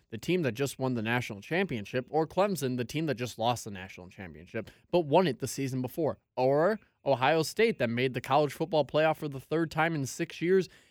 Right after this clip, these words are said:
and won the C F P title in twenty fifteen, or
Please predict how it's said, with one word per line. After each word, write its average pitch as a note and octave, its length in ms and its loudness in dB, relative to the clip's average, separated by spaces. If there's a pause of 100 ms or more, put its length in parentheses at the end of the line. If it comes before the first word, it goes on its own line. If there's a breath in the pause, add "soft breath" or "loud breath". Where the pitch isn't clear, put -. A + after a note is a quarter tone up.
(140 soft breath)
and E3+ 260 2
won C3+ 380 2 (280 soft breath)
the C3 80 0
C B2 280 -2
F B2 160 0
P C#3 120 -4
title C3+ 440 2 (200 soft breath)
in D#3 120 -4
twenty G2 280 -10
fifteen, G2+ 580 -6 (340)
or G#3 540 8